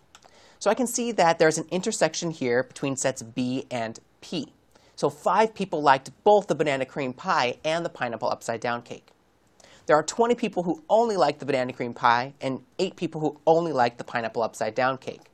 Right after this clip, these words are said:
I can also see that ten people didn't like any of these flavors and that seven people liked only the carrot cake. Now, I do notice that there is no intersection between sets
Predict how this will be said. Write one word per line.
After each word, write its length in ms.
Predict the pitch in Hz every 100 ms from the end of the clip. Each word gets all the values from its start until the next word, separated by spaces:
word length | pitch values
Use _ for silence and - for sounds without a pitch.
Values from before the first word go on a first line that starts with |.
| _ - - _ - -
I 60 | -
can 120 | 170
also 180 | 196 220
see 160 | - 185
that 220 | 160 -
ten 380 | - 233 233 226
people 380 | 214 202 202 208 _ _
didn't 200 | 160 156
like 220 | 139 127 - _ _ -
any 160 | 202
of 60 | 165
these 140 | 127
flavors 580 | - 117 110 120 135 - _ _ _ -
and 160 | 156
that 180 | 151 147
seven 420 | - - 220 220
people 320 | 196 190 175 151
liked 240 | 156 160 -
only 260 | 131 131 127
the 100 | 113
carrot 360 | - 160 123
cake. 280 | - 110 - _ _ _ _ _ _ - - -
Now, 140 | 180
I 100 | 175
do 260 | 196 214 262
notice 600 | 254 147 139 165 - - _ _ _ _ -
that 140 | 156
there 160 | 185 185
is 140 | 160
no 320 | 160 180 202
intersection 640 | 214 214 226 160 143 - 160
between 440 | 156 - 135 135
sets 500 | 143 - 117 - -